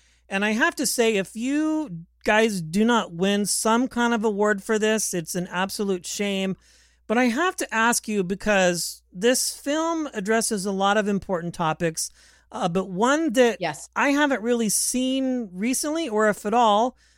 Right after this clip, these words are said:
Speaker 1: about the topic of fraternities and rushing and hazing. How did you come up with this idea to tackle this subject? And can you also let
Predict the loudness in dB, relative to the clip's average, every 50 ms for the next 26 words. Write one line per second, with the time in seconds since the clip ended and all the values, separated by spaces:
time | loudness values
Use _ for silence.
0 | _ _ _ -8 -4 0 0 0 0 -2 _ -6 -6 -4 -4 -4 -6 -6 -8 -6
1 | -2 -2 -2 0 -2 -2 -4 -4 -4 -4 -6 -12 -10 -6 -4 -4 -2 -2 -2 -4
2 | -4 -4 -4 -4 -4 -4 -6 -6 -4 -2 -2 0 0 -2 -2 -4 -4 -4 -4 -4
3 | -4 -6 -6 -8 -6 -6 -4 -4 -4 -4 -2 -2 -2 -2 -4 -4 -6 -8 _ _
4 | _ _ _ _ _ _ _ _ _ _ -6 -4 -2 0 0 0 0 -2 -4 -2
5 | 0 0 2 2 2 0 0 0 -2 0 0 -2 -2 -4 -4 -2 -2 0 -2 -2
6 | -2 -2 0 2 2 2 2 0 -2 -4 -2 -2 0 0 0 0 -2 -4 -2 0
7 | 0 0 0 -2 -4 -4 -2 0 -2 -2 -2 -4 -6 -6 -6 -4 0 2 2 2
8 | 2 2 0 -2 -2 -2 -2 -2 -2 -2 -2 -2 -2 -2 0 0 0 0 2 0
9 | 0 0 0 0 0 0 2 2 2 2 0 0